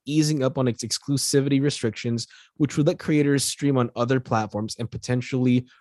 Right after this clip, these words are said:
rake in some additional income there as well. Um,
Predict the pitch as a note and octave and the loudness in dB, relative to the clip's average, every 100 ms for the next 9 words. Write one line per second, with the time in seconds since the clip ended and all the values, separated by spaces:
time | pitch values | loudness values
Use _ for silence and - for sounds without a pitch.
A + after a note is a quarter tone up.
0 | B2 A#2 D3 D#3 - B2+ C3 - A#2+ A2+ | -6 0 0 0 -4 -2 -2 -2 -2 0
1 | A#2 - A2+ - A#2 A2 A2 G2+ G2+ F2+ | -2 -4 -4 -4 -6 -4 -4 -2 -2 -2
2 | F2 F#2 G#2 G#2 G#2 G#2+ _ _ _ _ | -6 -4 -2 0 0 -4 _ _ _ _
3 | _ - F#2+ F#2 F2+ E2+ | _ -6 -4 -4 -4 -8